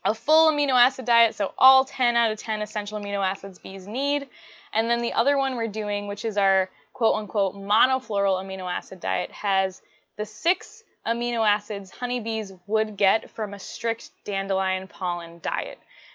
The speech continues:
which is ecologically relevant here in New England because in early spring, that's pretty much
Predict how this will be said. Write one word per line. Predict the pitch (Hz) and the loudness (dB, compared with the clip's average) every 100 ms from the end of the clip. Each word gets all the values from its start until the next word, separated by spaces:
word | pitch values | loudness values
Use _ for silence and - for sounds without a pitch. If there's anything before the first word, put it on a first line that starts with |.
| - | -8
which | 208 - | -6 2
is | 226 214 - - | 2 2 -2 -4
ecologically | 277 262 240 220 208 196 | 0 2 2 0 -4 -2
relevant | 220 285 262 240 | 2 4 2 -2
here | 220 - 214 | -6 -8 -4
in | 196 190 | -4 -4
New | 196 | -2
England | 311 294 240 226 202 | -2 0 -2 -4 -8
because | 220 202 202 190 | -10 -6 -6 -6
in | 190 | -8
early | 180 180 185 | -6 -6 -6
spring, | - 269 247 226 | -4 0 0 0
that's | 202 196 | -4 -6
pretty | - - 233 | -8 -8 -6
much | 208 190 | -6 -8